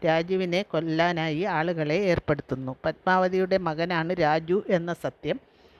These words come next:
പത്മാവതി വിശ്വനാഥനെ, ഏ, മേനോനെ അറിയിക്കുന്നു. വിശ്വനാഥ മേനോൻ രാജുവിനെ സ്വീകരിക്കാൻ തയ്യാറാവുകയും രാജുവിനെ കൂട്ടിക്കൊണ്ടുവരാൻ അവർ പുറപ്പെടുകയും ചെയ്യുന്നു. തൻ്റെ ജ്യേഷ്ഠനാണ് വിനോദ് എന്ന് ഇവരുടെ സംഭാഷണത്തിൽ നിന്നും മനസ്സിലാക്കിയ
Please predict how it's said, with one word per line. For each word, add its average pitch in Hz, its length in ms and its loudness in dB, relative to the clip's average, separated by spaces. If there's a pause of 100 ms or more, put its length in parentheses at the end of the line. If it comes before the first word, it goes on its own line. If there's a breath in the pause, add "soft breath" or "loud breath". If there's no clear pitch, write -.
(160 soft breath)
പത്മാവതി 208 540 2
വിശ്വനാഥനെ, 196 800 -2 (100)
ഏ, 202 100 4 (240)
മേനോനെ 170 500 0
അറിയിക്കുന്നു. 185 580 0
വിശ്വനാഥ 202 600 0
മേനോൻ 180 400 -2
രാജുവിനെ 185 560 2
സ്വീകരിക്കാൻ 170 680 -2
തയ്യാറാവുകയും 160 880 2 (540 loud breath)
രാജുവിനെ 220 640 4
കൂട്ടിക്കൊണ്ടുവരാൻ 202 960 2 (200)
അവർ 185 280 -2
പുറപ്പെടുകയും 165 760 -2
ചെയ്യുന്നു. 165 380 -2 (100)
തൻ്റെ 185 280 0
ജ്യേഷ്ഠനാണ് 214 680 0
വിനോദ് 180 440 0
എന്ന് 165 300 0
ഇവരുടെ 190 460 2
സംഭാഷണത്തിൽ 185 880 0
നിന്നും 175 320 -2
മനസ്സിലാക്കിയ 165 760 -2